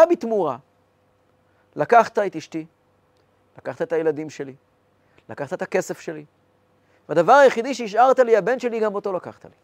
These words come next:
ואתה חושב, ריבונו של עולם, שאני אעזוב אותך? יש לך טעות. אני מעם קשה עורף, ואותי אתה לא תוכל לנצח. אני נשאר איתך." בדומה לזה,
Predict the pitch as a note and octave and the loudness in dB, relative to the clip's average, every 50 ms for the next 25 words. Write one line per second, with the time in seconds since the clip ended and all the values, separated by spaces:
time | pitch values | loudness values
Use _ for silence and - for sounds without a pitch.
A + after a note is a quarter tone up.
0 | _ _ _ _ _ _ _ _ _ _ _ _ _ _ _ _ _ _ _ _ | _ _ _ _ _ _ _ _ _ _ _ _ _ _ _ _ _ _ _ _
1 | _ _ - - - A#3+ - G#3+ - A3 A3 A3 G#3+ D#3+ E3+ F3 F#3+ - F#3+ D#3+ | _ _ -6 0 0 0 0 2 0 0 2 2 0 -2 -4 -6 -6 -6 -6 -6
2 | D3 C#3 D3+ F3 F#3+ G3 A3 _ _ _ _ _ _ _ _ _ - A2+ C#3+ E3+ | -4 -4 -4 -6 -8 -10 -14 _ _ _ _ _ _ _ _ _ -14 -10 -6 -4
3 | E3+ D3 G#2+ C#3 E3 F3 F#3+ - - G3 F#3 _ _ _ _ _ _ _ _ _ | -4 -4 -4 -6 -6 -8 -10 -14 -20 -20 -20 _ _ _ _ _ _ _ _ _
4 | _ _ _ _ _ _ _ _ _ _ _ _ _ _ _ _ _ - D3 F3+ | _ _ _ _ _ _ _ _ _ _ _ _ _ _ _ _ _ -14 -14 -12
5 | - D3 - - B2+ C3 B2 G#2+ _ _ _ _ _ _ _ _ _ _ _ _ | -12 -14 -10 -8 -10 -10 -10 -12 _ _ _ _ _ _ _ _ _ _ _ _
6 | _ _ _ _ - D3+ G#3 G#3+ G3 F3+ F#3 G3 F#3 - - F3 E3 E3 - - | _ _ _ _ -12 -12 -10 -6 -6 -6 -6 -6 -8 -10 -10 -10 -10 -10 -10 -14
7 | - _ _ _ _ _ _ _ _ _ _ _ _ _ _ _ _ _ _ _ | -20 _ _ _ _ _ _ _ _ _ _ _ _ _ _ _ _ _ _ _
8 | _ _ _ _ _ _ _ _ _ _ - B2 D3+ D#3 D3+ - A3+ A#3+ A#3 G#3 | _ _ _ _ _ _ _ _ _ _ -4 -2 -2 -2 -2 -4 -8 -8 -6 -6
9 | F#3+ E3 - C#3 D3 D#3+ - D3+ C#3+ C3 B2 A2 A2 - - - F2 G#2 _ _ | -8 -8 -6 -8 -8 -8 -8 -10 -10 -10 -10 -12 -16 -20 -20 -20 -20 -20 _ _
10 | _ _ _ _ _ _ _ _ _ _ _ _ _ _ _ - C3+ D#3+ F3 E3+ | _ _ _ _ _ _ _ _ _ _ _ _ _ _ _ -16 -14 -12 -12 -10
11 | - D#3 D#3 D3 B2+ - - - - _ _ _ _ _ _ _ _ _ _ _ | -6 -6 -6 -6 -8 -12 -18 -20 -20 _ _ _ _ _ _ _ _ _ _ _
12 | _ _ _ _ _ _ _ _ _ _ _ _ _ _ _ _ _ _ _ _ | _ _ _ _ _ _ _ _ _ _ _ _ _ _ _ _ _ _ _ _
13 | _ _ _ _ _ _ _ _ _ _ A2+ A2+ C3 C#3+ E3 F3 E3+ D3+ A#2 C3+ | _ _ _ _ _ _ _ _ _ _ -14 -12 -8 -6 -4 -4 -4 -4 -6 -8
14 | C3+ C3+ D3+ | -10 -10 -12